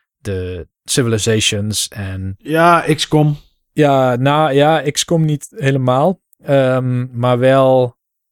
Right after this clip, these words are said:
Speaker 1: eh, hoe heet die?
Speaker 2: Oh nee, X com is natuurlijk real-time stra-, is real-time strategy
Speaker 1: Age of
Speaker 2: eigenlijk.
Speaker 1: Empires, zoiets.
Speaker 2: Ja, ja, ja, ja.
Speaker 1: X com is, eh, strategy inderdaad. Eh, real-time tactics, racing games, e-sports games,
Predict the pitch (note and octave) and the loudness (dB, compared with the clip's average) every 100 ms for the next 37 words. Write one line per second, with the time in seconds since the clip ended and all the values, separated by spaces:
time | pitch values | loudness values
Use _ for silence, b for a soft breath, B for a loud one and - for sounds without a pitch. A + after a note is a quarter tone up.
0 | _ _ _ F#3 A#2+ A#2+ A#2 A#2 A#2 B2 | _ _ _ -12 -6 -4 -2 0 0 0
1 | D3+ D#3 A2 C3+ - C3 C3 - C3+ A#2 | 0 0 0 -4 -2 0 -2 -2 -2 0
2 | B2+ B2+ A#2+ A2 - - A2+ A2 G#2+ B2 | 0 2 0 -2 -6 -8 -6 -6 -2 -2
3 | B2 G#2+ G2+ B2 C3 A2+ F#2 B2+ F2+ F2 | 0 -2 -2 0 0 0 -2 -2 -2 -4
4 | A#2+ B2+ G2 F2+ - - - G#2+ F2 - | -4 -4 -6 -10 -8 -4 -2 -2 -4 -12
5 | - _ _ _ _ - B2 B2 A2+ G#2 | -16 _ _ _ _ -4 -2 0 -2 -4
6 | G#2 F#2+ F2 E2+ C3+ - - C#3+ C3+ B2+ | -4 -6 -8 -8 -6 -4 -2 0 0 0
7 | C3 B2 A#2+ A#2 A2+ A2+ - D3+ D3+ C#3 | 0 2 2 2 2 0 0 0 0 0
8 | C3 B2 A#2 A#2 A#2+ - - _ A#2 A2 | -2 0 0 0 -2 -4 -12 _ -6 -2
9 | G#2+ G#2+ A#2+ D3 B2+ A#2 - C#3+ - B2+ | -2 0 2 0 0 -2 -2 -2 -2 -4
10 | A#2 - - A2 A#2+ D3+ - C3 A#2+ A#2 | -2 -6 -8 -2 0 0 -2 -4 0 0
11 | A2+ A#2+ - - - C#3 C#3 - B2 - | 0 0 -2 -4 -2 -2 0 -2 -2 -2
12 | - A2 A2+ - - | 0 0 0 -2 -6